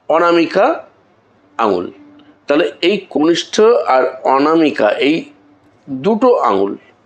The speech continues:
দুটো আঙুল আর এই বুড়ো আঙুল ঠিক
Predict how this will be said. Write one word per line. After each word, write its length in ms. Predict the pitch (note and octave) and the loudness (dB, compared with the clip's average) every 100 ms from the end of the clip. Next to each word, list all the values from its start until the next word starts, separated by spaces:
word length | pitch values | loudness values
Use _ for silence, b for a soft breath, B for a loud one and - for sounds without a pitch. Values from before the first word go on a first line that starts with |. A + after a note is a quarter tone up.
| _ | _
দুটো 360 | - D#3+ G3 A3+ G#3+ - | -6 -4 0 0 0 -2
আঙুল 240 | G#2+ G2 G2 - | -2 -2 -4 -4
আর 80 | A#2+ C#3 | 0 0
এই 80 | D3 B2+ | 0 -2
বুড়ো 200 | C#3 C#3 | 0 2
আঙুল 220 | G#2+ G2 - - b b b b _ - | 2 -2 -6 -14 b b b b _ -6
ঠিক 180 | B3+ | -4